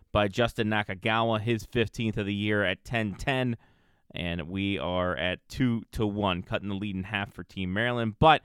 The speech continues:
with under three minutes remaining in the second frame, Frolov again after a, uh,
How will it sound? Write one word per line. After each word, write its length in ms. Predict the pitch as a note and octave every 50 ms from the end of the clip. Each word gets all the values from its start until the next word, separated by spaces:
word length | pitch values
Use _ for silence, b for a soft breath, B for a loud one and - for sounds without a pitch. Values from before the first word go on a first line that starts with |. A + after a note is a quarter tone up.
| b b b b b b b b
with 160 | - A2+ A2 -
under 240 | A2 C#3+ C#3+ C#3 C3+ A#2
three 220 | - C3+ C#3 C3+
minutes 240 | B2+ C3 B2 A2+ -
remaining 320 | B2+ A#2+ A#2+ B2 A#2+ A#2+ -
in 200 | - C3 B2+ B2
the 80 | A2+ G#2+
second 380 | - - B2+ A#2+ A#2+ A2+ G#2
frame, 360 | - - A#2+ A#2 A#2 A2+ A2 - b b b b b b -
Frolov 460 | - C3+ C#3 C#3+ C#3 C#3 C#3 C3 B2 - -
again 400 | - A#2+ A#2 G#2+ B2+ B2 A#2+ A#2
after 360 | A2+ A2+ A2+ A2 - B2+ A#2+
a, 180 | A#2 A#2 A#2 A#2
uh, 200 | A2+ A2+ A#2